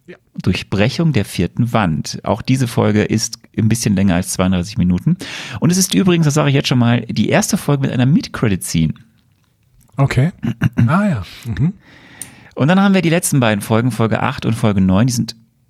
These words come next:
Speaker 1: natürlich, die sind beide die längsten Folgen. Ähm, Folge acht heißt Previously On.
Speaker 2: Mhm.
Speaker 1: Was bisher geschah.
Speaker 2: Was bisher geschah.
Speaker 1: <clears throat>
Speaker 2: Mhm.
Speaker 1: einundvierzig Minuten und dann heißt die letzte Folge passenderweise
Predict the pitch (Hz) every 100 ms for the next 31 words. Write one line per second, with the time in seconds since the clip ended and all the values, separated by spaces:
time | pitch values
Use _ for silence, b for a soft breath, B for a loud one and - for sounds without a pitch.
0 | _ - - - 98 113 - 101 110 104
1 | - 101 95 92 104 120 135 139 147 87
2 | - 110 101 101 101 101 101 - - -
3 | 104 98 98 95 95 95 92 92 98 92
4 | 92 - 104 110 - - - 104 - -
5 | B B B _ - - 233 214 156 -
6 | 123 101 85 95 170 - _ - 95 -
7 | 151 - - 107 147 - - 170 - 135
8 | 131 - 104 80 156 - 107 98 92 -
9 | - 123 - - 131 143 139 107 - -
10 | - 78 175 - 147 120 131 - 104 117
11 | 123 B B B _ _ - 131 156 -
12 | 135 - 127 120 117 117 117 110 - -
13 | 101 101 101 - 95 92 104 92 92 -
14 | - 101 - 117 107 101 - 143 - 117
15 | 101 98 98